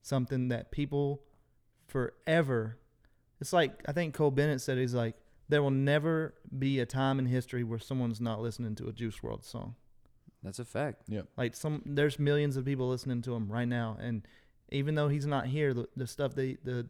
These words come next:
Speaker 1: the struggle and depression and, you know, dealing with these things that he dealt with as a person,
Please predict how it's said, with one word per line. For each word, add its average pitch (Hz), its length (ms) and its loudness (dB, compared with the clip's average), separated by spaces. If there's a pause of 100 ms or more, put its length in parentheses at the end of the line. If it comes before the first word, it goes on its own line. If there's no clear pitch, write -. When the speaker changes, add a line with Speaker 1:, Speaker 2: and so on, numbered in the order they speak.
Speaker 1:
the 123 200 -2
struggle 139 500 0
and 127 120 4
depression 127 560 0
and, 107 240 -2 (360)
you 127 80 -2
know, 117 140 2
dealing 139 400 2
with 123 140 -4
these 120 320 -4 (180)
things 147 240 0
that 127 80 0
he 120 80 -2
dealt 131 300 4
with 127 220 0
as 113 140 -4
a 113 60 -8
person, 156 540 2